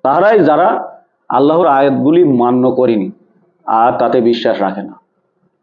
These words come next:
আমি পিএইচডি করেছি বলে আমি শিক্ষিত মানুষ,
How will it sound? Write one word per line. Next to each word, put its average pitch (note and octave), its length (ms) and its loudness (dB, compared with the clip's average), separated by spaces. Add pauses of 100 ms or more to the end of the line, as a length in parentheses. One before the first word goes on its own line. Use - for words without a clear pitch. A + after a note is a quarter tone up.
(3000)
আমি D#3+ 240 0 (2000)
পিএইচডি E3 320 2
করেছি F3 300 2
বলে E3 380 2 (580)
আমি D3 140 0
শিক্ষিত D#3+ 340 0
মানুষ, D#3+ 320 0